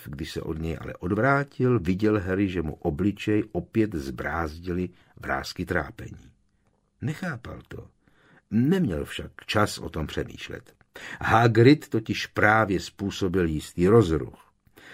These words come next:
Nepochopil správně Fredovy pokyny a místo na kouzelně zvětšenou a zesílenou židli, která pro něj byla vyhrazena,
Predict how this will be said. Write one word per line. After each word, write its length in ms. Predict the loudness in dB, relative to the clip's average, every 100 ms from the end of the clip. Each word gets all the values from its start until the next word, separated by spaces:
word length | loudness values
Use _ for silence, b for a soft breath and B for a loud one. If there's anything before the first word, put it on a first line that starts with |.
| B B B
Nepochopil 680 | 6 8 6 4 2 4 2
správně 800 | 0 0 4 4 4 2 2 2
Fredovy 600 | 0 2 4 4 2 0
pokyny 640 | -2 -4 0 2 4 2 0 B B B B B
a 140 | 4 6
místo 580 | 6 4 -2 2 4 4
na 280 | 4 2
kouzelně 720 | 4 6 8 8 6 6 6 2
zvětšenou 960 | 2 4 4 4 4 6 6 6 4 2
a 180 | 2 2
zesílenou 920 | 2 0 0 2 4 6 6 2 0
židli, 460 | 0 0 2 2
která 420 | 2 -2 -2 0 -2
pro 200 | 2 2
něj 280 | 4 2
byla 280 | 2 0 0
vyhrazena, 800 | 0 0 0 0 2 4 4 2